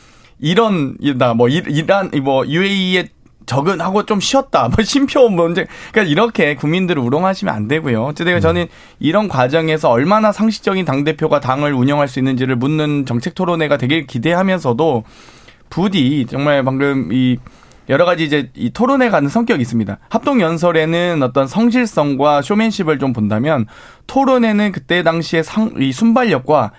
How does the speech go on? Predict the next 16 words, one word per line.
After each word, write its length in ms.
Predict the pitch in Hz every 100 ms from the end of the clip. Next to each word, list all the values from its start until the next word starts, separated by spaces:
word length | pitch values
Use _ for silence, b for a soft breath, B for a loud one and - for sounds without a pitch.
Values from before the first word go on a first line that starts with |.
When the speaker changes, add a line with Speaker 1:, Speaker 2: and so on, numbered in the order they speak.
| B B
Speaker 1:
판단력을 520 | 240 262 262 240 156 120
보는 260 | 127 123
경우거든요. 540 | 117 107 101 110 139 147
그러니까 240 | 156 139 - B B
두 180 | - 208
개가 300 | 226 196 175
각각이 420 | 143 127 185 175
갖고 300 | 147 127 156
있는 120 | 147
선거에서의 600 | 143 190 185 170 151 147
영향과 840 | 135 127 139 143 139 131 139 135 127 B B
이 300 | 117 113 - - _
관전 320 | - 139 190 196
포인트가 360 | 196 170 151
다르기 300 | - 110 143
때문에 560 | - 117 107 107 127 107